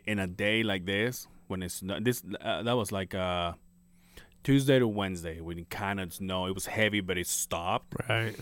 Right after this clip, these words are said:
Speaker 1: He says, "In, in a, in, in a s-, in a storm like this, like this size, I can keep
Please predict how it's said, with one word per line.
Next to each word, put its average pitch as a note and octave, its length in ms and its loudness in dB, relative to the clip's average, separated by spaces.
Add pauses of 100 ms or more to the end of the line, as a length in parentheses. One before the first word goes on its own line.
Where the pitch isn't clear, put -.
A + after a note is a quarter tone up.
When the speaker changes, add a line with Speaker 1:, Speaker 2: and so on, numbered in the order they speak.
(160)
Speaker 1:
He A2 80 -2
says, G2+ 240 -4
"In, G2+ 180 -2
in G#2 140 0
a, G2 120 2
in, G2 320 0
in G2 160 -2
a F#2 120 2
s-, - 280 -6
in F#2 140 -6
a F2 360 -4
storm - 560 -2
like F#2+ 200 0
this, G#2 400 2
like F2 220 -8
this A2 180 4
size, A#2 480 0 (480)
I G#2 100 -2
can A2 200 -2
keep F#2 240 -2